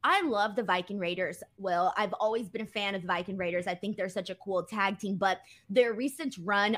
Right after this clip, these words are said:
on Raw where they were doing all the turkey leg stuff and, you know, all of that really hokey stuff, and then they went over on SmackDown and they started doing all these very cartoonish things to the point where they were in matches that didn't mean squat. Uh, it'd been a while since we'd really seen the Viking Raiders go out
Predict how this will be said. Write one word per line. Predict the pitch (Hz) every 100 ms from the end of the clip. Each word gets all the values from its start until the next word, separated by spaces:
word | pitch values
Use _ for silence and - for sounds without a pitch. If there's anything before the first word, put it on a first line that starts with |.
| -
on | 202 180
Raw | 185 185
where | 185
they | 185 175
were | 180
doing | 185 180 170
all |
the | 160
turkey | 160 269 254 240
leg | 208 190 175
stuff | - - 175 165 165
and, | 175 175 180
you |
know, | 202 185
all | 214 220
of |
that | 208 156
really | 220 220
hokey | 208 226 214 226
stuff, | - 190 180
and | 190
then | 202
they | 220
went | 214 208
over | 208 208
on | 196
SmackDown | 202 226 208 214 - 202
and | 190
they | 190
started | 185 214 208
doing | 214 196 196
all | 196 196
these | 202
very | 160 196 196
cartoonish | - 196 - - 226 214 -
things | 220 208
to | -
the | 202
point | 185 214 -
where | 196 - - -
they | 220 254
were | 247 220
in | 233
matches | 226 220 226 240
that | 185 190
didn't | 214 220 226
mean | 214 214
squat. | 214 - 196 190 196 269 - - - -
Uh, | 339 - -
it'd | 349 277
been | 453 427
a |
while | 233 262 359 381
since | 370 294 247
we'd | 294 208
really | 240 285 320 330
seen | - 285 254
the | 233
Viking | 208 220 214 233
Raiders | 202 190 202 170
go | 233 220
out | 202 208